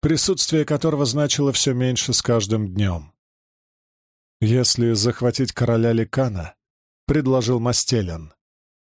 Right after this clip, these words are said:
«то можно объявить себя законными стражами престола, раз мы удерживаем врага короны как нашего врага». «А вы уверены, что его еще не убили?» — спросил Миркус Шоут.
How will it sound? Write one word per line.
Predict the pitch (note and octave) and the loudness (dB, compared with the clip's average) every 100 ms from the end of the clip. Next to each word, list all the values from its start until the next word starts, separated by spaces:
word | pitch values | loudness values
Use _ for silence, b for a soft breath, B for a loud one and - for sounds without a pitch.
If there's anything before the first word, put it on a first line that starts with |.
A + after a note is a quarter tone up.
| _ | _
«то | A#2+ | 0
можно | B2+ C#3+ B2 C#3 | 2 0 0 0
объявить | B2+ C3+ C#3+ | 2 0 0
себя | - C3+ C3+ | 0 0 0
законными | A#2+ B2+ C#3 C3+ C3+ C3+ | 0 -2 -2 0 0 0
стражами | - C3 C3 A2+ B2+ B2+ | 0 0 2 0 -2 -2
престола, | C3 C3 - B2 G2 E2 C2+ - _ _ _ _ _ - | 0 0 0 -2 -4 -6 -12 -16 _ _ _ _ _ -2
раз | C#3 C#3 C#3 | 0 0 0
мы | C3+ | 0
удерживаем | B2+ C#3+ A#2+ C3 C3 B2+ | 2 0 0 0 0 0
врага | B2 C3 C3 B2+ | 0 0 0 0
короны | C3 B2 C3 C3+ B2+ | 0 0 0 -2 -2
как | C3+ - | -2 -2
нашего | A#2+ A#2 - A2 A2 | -2 -2 0 0 0
врага». | A2 G#2+ G2+ D#2 - _ _ _ _ _ _ _ _ _ _ _ A#2 | 0 -2 -4 -8 -12 _ _ _ _ _ _ _ _ _ _ _ 0
«А | |
вы | A#2+ D3+ | 2 2
уверены, | D#3 G3 G3+ G3 F3+ F3 D#3+ | 2 2 2 0 -2 -2 -2
что | - D3+ | -2 0
его | D3+ D3+ | 0 2
еще | D#3 C#3 - D3 | 0 0 0 0
не | D3 | 0
убили?» — | D3 C#3 D#3+ A2 D#2 - - | 0 0 0 -2 -4 -12 -6
спросил | - C3+ C3+ - C3 | -2 0 2 2 2
Миркус | B2+ B2 - C3+ | 2 -2 -2 0
Шоут. | - C#3+ C3 F#2+ D#2+ - | 0 2 0 0 -6 -20